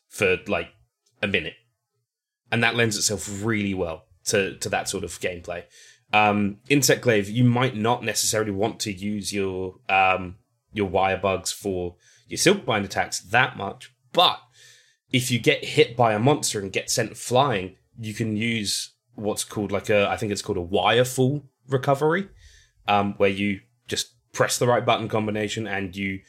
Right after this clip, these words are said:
instead of falling through the sky for two minutes and then landing on your face and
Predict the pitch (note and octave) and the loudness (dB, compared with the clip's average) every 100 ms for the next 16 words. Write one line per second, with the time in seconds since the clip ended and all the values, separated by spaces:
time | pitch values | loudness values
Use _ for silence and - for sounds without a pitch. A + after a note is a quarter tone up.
0 | _ _ - - A#2+ A2 - - B2+ A#2+ | _ _ -6 2 2 2 0 2 2 2
1 | A#2+ G#2+ B2+ A2 G#2+ - A#2+ A#2 G#2 G2+ | 0 0 0 2 2 4 6 6 4 0
2 | G#2 G2 - - - A2 G2+ G2+ G#2 - | 0 -2 -4 -8 0 2 4 0 0 -2
3 | G2 G2 G2+ G#2 G2+ G2+ G2+ G2 - F#2+ | -4 -2 -2 0 -2 -2 -2 -2 2 2
4 | G2 F#2+ - F#2 F2+ | 2 -2 -6 -6 -10